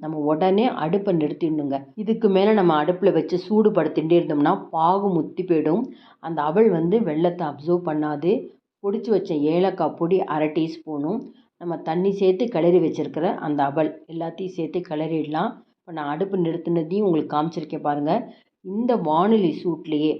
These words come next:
நல்லா அந்த பாகெல்லாம் எடுத்துட்டு முதல்ல பார்த்தீங்கன்னா கெட்டியா இருக்கிற மாதிரி இருக்கும். கொஞ்சம் டைம் கொடுத்து ஒரு பத்து, பதினஞ்சு நிமிஷம் நம்ம வெயிட் பண்ணோம்னா நல்லா உதிரு உதிரா ஆயிடுங்க. வெல்லம் வந்து ரொம்ப கரெக்டா இருக்குங்க. கொஞ்சம் நல்லா தூக்கலா இருக்கிற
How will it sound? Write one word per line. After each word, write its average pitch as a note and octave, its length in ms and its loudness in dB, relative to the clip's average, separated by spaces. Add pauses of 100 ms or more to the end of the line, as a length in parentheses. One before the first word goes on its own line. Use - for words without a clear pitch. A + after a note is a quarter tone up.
(180)
நல்லா F3+ 400 -4
அந்த D3+ 200 0 (180)
பாகெல்லாம் F3 720 0
எடுத்துட்டு D#3 480 -2 (480)
முதல்ல F#3 300 0 (120)
பார்த்தீங்கன்னா E3 420 -2 (120)
கெட்டியா F3 400 0
இருக்கிற D3+ 320 -2
மாதிரி E3 220 0
இருக்கும். F3 280 -4 (180)
கொஞ்சம் A3 360 0 (100)
டைம் F3+ 220 2 (100)
கொடுத்து D#3+ 320 -4 (440)
ஒரு F3 100 -6 (100)
பத்து, F3 240 -6 (100)
பதினஞ்சு D#3+ 380 0
நிமிஷம் E3 300 -2
நம்ம D3+ 120 0 (100)
வெயிட் E3+ 260 0
பண்ணோம்னா D3 360 -2 (180)
நல்லா D#3 180 0 (180)
உதிரு A3+ 220 0 (100)
உதிரா E3+ 280 2
ஆயிடுங்க. D3 320 -2 (800)
வெல்லம் F#3 580 0
வந்து D3+ 160 0 (120)
ரொம்ப F#3 320 0 (140)
கரெக்டா D#3 300 -2
இருக்குங்க. D3+ 300 -2 (140)
கொஞ்சம் D#3 240 -2
நல்லா E3 160 2 (160)
தூக்கலா G#3 420 2
இருக்கிற E3 220 -2